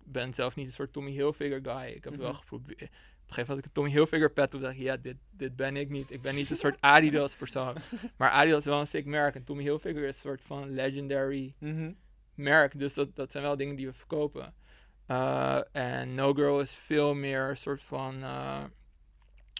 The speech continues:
Speaker 1: eh, super niche, eh, kleine maatjes, eh, eh,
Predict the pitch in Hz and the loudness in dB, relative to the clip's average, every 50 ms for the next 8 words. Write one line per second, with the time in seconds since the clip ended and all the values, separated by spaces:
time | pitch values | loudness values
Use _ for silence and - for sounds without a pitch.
0 | - - - 127 131 135 131 131 131 127 - - - 160 143 - 151 143 139 139 | -16 -12 -14 -12 -12 -10 -12 -12 -12 -14 -14 -10 -8 -8 -6 0 0 0 2 0
1 | 139 139 139 139 139 143 147 139 131 - - - - - - - - - - - | -2 -4 -6 -6 -6 -6 -6 -6 -8 -10 -12 -14 -16 -18 -20 -20 -20 -20 -20 -20
2 | _ - - - - _ _ _ - - 131 131 135 135 135 139 - _ - _ | _ -20 -20 -20 -20 _ _ _ -14 -12 -10 -10 -8 -10 -10 -12 -14 _ -20 _
3 | - - 143 139 139 139 143 139 135 135 135 135 123 - - 139 135 135 135 - | -12 -6 -2 -2 -2 -2 -2 -4 -6 -4 -6 -6 -8 -8 -8 -8 -8 -8 -10 -12
4 | - - - - _ - _ _ _ _ - - _ _ - _ - - 139 131 | -18 -20 -20 -20 _ -20 _ _ _ _ -20 -20 _ _ -20 _ -12 -8 -6 -6
5 | 131 131 131 135 135 135 135 135 135 135 135 139 - - - _ - _ - - | -4 -4 -6 -6 -6 -6 -8 -8 -8 -10 -10 -10 -12 -14 -18 _ -20 _ -20 -20
6 | _ _ - - - - _ - - - - - - 139 135 131 131 131 131 | _ _ -20 -20 -20 -20 _ -20 -20 -20 -20 -14 -10 -8 -6 -4 -4 -4 -4